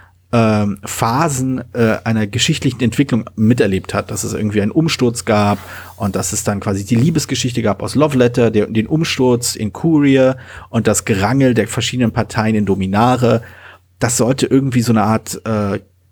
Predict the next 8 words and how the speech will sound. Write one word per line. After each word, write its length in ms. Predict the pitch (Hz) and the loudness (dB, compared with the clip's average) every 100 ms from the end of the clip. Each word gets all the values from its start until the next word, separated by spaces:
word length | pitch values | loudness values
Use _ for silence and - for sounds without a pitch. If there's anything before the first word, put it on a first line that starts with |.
| _ _ _ _ - | _ _ _ _ -6
eine 160 | - 117 | -2 0
Form 320 | - 127 123 | 0 0 0
der 100 | 127 | 0
Geschichtsschreibung 880 | 110 - 170 - - - 113 113 110 | 0 0 0 0 -2 0 2 2 0
anhand 480 | 110 98 117 113 117 | -4 -4 -4 -4 -4
dieser 160 | 101 | -2
Spiele 380 | 101 - 120 117 | -2 -2 0 2
sein. 280 | 90 95 - | 0 -4 -8